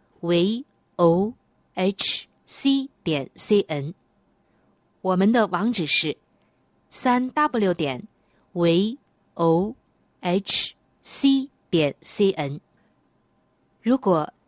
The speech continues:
您对我的节目有什么意见或者建议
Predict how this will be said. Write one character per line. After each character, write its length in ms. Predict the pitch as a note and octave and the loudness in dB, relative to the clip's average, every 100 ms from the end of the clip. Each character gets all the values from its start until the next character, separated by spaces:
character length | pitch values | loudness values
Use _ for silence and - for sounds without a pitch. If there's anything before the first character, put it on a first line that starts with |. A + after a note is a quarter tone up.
| _ _ - | _ _ 2
您 320 | G#3 B3 C#4+ | 4 4 2
对 280 | D#4 C4 A3+ | 2 2 2
我 200 | E3 D#3+ | 0 -2
的 100 | F#3+ | -2
节 240 | F3+ D#3+ | -2 0
目 320 | G3+ G3+ D#3+ _ _ | 4 4 4 _ _
有 200 | F#3+ F3+ | 2 4
什 160 | E3 G3+ | 4 4
么 140 | G3+ | 4
意 200 | A#3+ D#4 | 2 0
见 340 | A#3+ F#3+ D#3 - _ - | 0 0 -2 -4 _ -4
或 140 | C#4+ | -2
者 120 | A3+ F#3 | -2 -4
建 300 | C#4+ D4+ G3+ | 2 2 2
议 220 | D3+ | -2